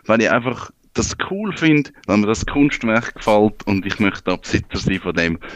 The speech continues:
Wenn das mal mehr wert wird, schön, aber eigentlich kaufe ich's für mich und für den Künstler.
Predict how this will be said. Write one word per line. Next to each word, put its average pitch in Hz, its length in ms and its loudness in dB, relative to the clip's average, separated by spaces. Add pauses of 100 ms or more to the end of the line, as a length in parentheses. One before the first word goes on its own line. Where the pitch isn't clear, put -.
(160)
Wenn 92 160 2
das - 180 -6
mal 87 140 0
mehr 98 320 2
wert 98 260 0
wird, 90 200 -2 (400)
schön, 131 480 4
aber 98 220 -4
eigentlich 92 320 -2
kaufe 85 320 -6
ich's - 220 -8 (140)
für 90 160 -8
mich 82 300 -2
und 80 180 -6
für 80 120 -12
den - 120 -16
Künstler. - 600 -12